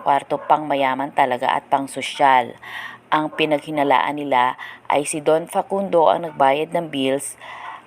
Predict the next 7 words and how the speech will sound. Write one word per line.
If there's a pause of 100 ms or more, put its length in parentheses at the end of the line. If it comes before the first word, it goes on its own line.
(120)
Ang
hindi
alam
ni
Marites (400)
ay
si